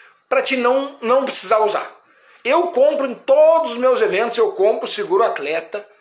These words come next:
mas eu não quero utilizar. Assim como a ambulância. Ela tá lá,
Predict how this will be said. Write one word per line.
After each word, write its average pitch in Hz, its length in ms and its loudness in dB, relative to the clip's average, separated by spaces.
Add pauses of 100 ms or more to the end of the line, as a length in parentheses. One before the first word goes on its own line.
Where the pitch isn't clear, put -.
(440)
mas 196 260 -2
eu 214 100 0
não 240 460 2
quero 208 320 2
utilizar. 208 560 -4 (160)
Assim 214 360 -4
como 240 200 0
a 254 60 2
ambulância. 285 560 -2 (440)
Ela 147 220 -6
tá 190 220 -2
lá, 240 400 -2